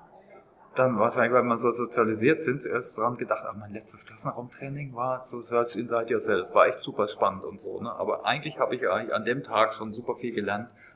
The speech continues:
durch ein, zwei Diskussionen, äh, und, äh, ja, Diskussionen mit, äh, mit Ausstellern.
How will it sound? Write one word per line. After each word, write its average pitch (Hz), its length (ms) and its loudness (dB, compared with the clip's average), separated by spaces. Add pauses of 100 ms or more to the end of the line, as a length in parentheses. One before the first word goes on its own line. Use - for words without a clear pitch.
durch 120 180 2
ein, - 160 2
zwei 110 460 0
Diskussionen, 104 760 0
äh, - 840 -12
und, 104 240 -12
äh, - 840 -6
ja, 113 100 6
Diskussionen 110 520 0
mit, 104 320 2
äh, 104 540 0
mit 104 100 -14
Ausstellern. 107 640 -2